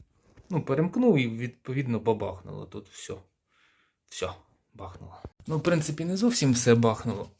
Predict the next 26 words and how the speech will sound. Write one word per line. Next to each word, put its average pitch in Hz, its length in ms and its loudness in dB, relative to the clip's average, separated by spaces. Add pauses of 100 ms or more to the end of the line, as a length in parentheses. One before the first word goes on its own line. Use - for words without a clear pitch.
(200)
Е, 131 240 -2
зі 123 100 -2
слів 127 300 -2
клієнта, 151 500 4 (240)
він 175 200 2
якусь 151 320 2
функціональність 147 800 4
підтримує, 151 480 2
від 120 160 4
мережі 123 400 4
байпасом 123 580 4
кидає 123 500 4 (720)
і 120 80 -4
б'є 127 200 2
дев'яту 123 520 2
помилочку, 120 720 2
наскільки 117 460 -4
я 117 80 -4
пам'ятаю. 120 600 2 (1080)
Така - 200 -6
от 120 140 0
моделька, 131 500 4
одинадцять 123 460 0
кіловат, 147 580 2 (1040)
одинадцять 120 640 2
тисяч 120 440 -4